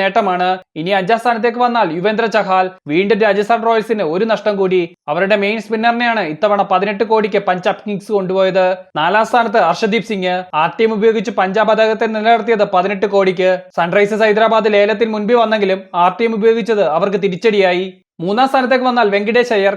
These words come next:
കഴിഞ്ഞ തവണ കൊൽക്കത്ത നൈറ്റ് റൈഡേഴ്സിന് വേണ്ടി കളിച്ച അദ്ദേഹം ഈ സീസണിലും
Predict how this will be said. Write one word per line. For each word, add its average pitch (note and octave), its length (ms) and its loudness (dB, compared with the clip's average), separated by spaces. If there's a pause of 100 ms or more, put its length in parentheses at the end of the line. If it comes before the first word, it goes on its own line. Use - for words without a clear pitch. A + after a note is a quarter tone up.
കഴിഞ്ഞ F3+ 280 -4
തവണ A3 160 2 (100)
കൊൽക്കത്ത G#3+ 360 0
നൈറ്റ് A3+ 200 -2
റൈഡേഴ്സിന് A#3 280 -2
വേണ്ടി A3+ 200 -4
കളിച്ച A3+ 240 0
അദ്ദേഹം G#3+ 280 0 (120)
ഈ G3 120 -2
സീസണിലും A#3 400 0